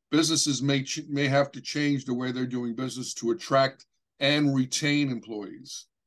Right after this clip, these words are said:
But you, you are seeing a movement towards that. One, one of the major, for instance, one of the major, uh,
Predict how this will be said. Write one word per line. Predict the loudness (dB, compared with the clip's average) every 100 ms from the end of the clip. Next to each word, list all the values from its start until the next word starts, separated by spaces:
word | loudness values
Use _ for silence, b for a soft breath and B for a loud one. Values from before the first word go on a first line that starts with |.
| _ _
But | 0 4
you, | 4
you | 6 6
are | 6
seeing | 4 2 4
a |
movement | 4 4 2 -2
towards | 0 0 0
that. | -4 -4
One, | -6 -2
one | -2
of | 0
the | 0
major, | 0 -2 -2 -4 -6
for | -6
instance, | -6 -4 -6 -6
one | -8 -8
of | -6
the |
major, | -4 -2 -2 0 0 0
uh, | 0